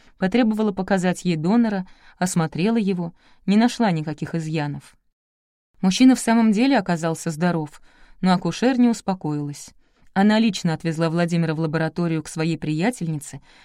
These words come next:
где у него взяли кровь и сделали все возможные тогда анализы.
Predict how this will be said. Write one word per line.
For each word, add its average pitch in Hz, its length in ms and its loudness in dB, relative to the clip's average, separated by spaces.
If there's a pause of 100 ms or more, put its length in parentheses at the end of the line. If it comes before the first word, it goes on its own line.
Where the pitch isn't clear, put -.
(120)
где 185 200 2
у 185 40 6
него 180 240 4
взяли 165 320 0
кровь 214 380 -4 (320)
и 180 80 2
сделали 214 420 2
все 240 220 0
возможные 196 560 0
тогда 160 340 -4
анализы. 143 560 -6